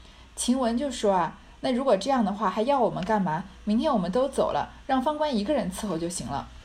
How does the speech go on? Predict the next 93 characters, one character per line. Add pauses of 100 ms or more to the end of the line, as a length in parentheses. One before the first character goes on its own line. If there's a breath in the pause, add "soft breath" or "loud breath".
(240 loud breath)
他
这
个
话
在
前
面
跟
这
个
林
红
玉
也
说
过
啊， (100)
晴， (100)
呃，
晴
雯
就
是
有
一
点 (1040 loud breath)
这
个
年
轻
女
孩
子
的
霸
道
吧，
可
能。 (720 loud breath)
袭
人
就
笑
着
说
啊 (160 loud breath)
，“我
们
都
去
可
以，
但
是
你
却
走
不
了。” (280 loud breath)
你
袭
人
这
话
说
的
也
是
言
不
由
衷
的，
如
果
她
真
的
觉
得
自
己
可
以
走，
而
晴
雯
不
能
走
的
话，